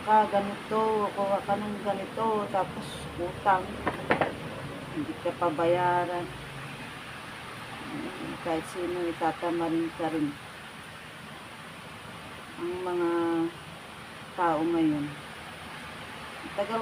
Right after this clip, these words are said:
ko nang sugi yun eh. Kaso nga lang ngayon, ewan ko ba nung ginagawa nila. Di ba pag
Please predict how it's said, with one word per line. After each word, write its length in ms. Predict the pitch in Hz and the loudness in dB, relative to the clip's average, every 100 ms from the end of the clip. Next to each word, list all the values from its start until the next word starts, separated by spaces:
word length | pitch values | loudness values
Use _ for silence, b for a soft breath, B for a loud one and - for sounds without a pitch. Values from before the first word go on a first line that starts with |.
| 226 | 0
ko 80 | |
nang 240 | 226 220 214 226 | 2 2 0 -2
sugi 320 | 214 220 220 | -2 -2 4
yun 240 | 247 247 | 6 6
eh. 160 | 185 165 160 - | 2 -2 -4 -6
Kaso 240 | - 202 214 | -6 -6 -6
nga 160 | 202 196 196 | -2 -2 0
lang 160 | 185 | -4
ngayon, 480 | 185 190 180 175 349 - - - - - - - - - - - - | -2 -4 0 0 -2 -6 -12 -12 -12 -14 -14 -14 -14 -14 -14 -12 -8
ewan 200 | 269 277 - | -8 -8 -8
ko 20 | 185 | -4
ba 160 | 190 269 | 0 0
nung 160 | 190 | -2
ginagawa 640 | 175 180 175 170 180 185 180 | -4 -2 -2 0 4 4 4
nila. 320 | 175 180 202 | 0 -2 -2
Di 80 | 185 | 0
ba 160 | 208 | -2
pag 160 | - 175 | 0 -2